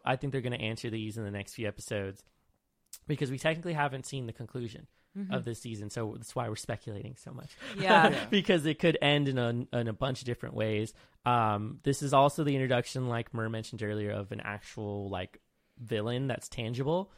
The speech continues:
Speaker 1: and it's because he transformed into that villain.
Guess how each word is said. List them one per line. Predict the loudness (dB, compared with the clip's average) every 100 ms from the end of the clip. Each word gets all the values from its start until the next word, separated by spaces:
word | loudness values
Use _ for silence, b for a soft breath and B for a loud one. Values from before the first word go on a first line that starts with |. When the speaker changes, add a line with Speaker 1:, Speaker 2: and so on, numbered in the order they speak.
| b b -2
Speaker 1:
and | -2
it's | -2 -6
because | -6 -2 -2 -2
he | -8 -8 -10 -12 _
transformed | -12 -8 -8 -10 -10 -10 -12 -20 _ _
into | -12 -10 -6
that | -4 -2
villain. | -2 -2 -4 -6